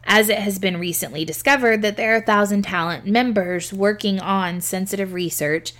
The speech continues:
and members holding security clearances. In spite of thirty years of federal regulations prohibiting U S government employees from receiving foreign compensation, Energy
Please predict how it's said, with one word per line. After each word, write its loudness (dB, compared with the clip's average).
and 4
members 2
holding -4
security 2
clearances. -4
In 2
spite 2
of 0
thirty 0
years -2
of -8
federal -2
regulations -4
prohibiting 0
U 4
S 6
government -2
employees -2
from -8
receiving 0
foreign -4
compensation, -6
Energy 2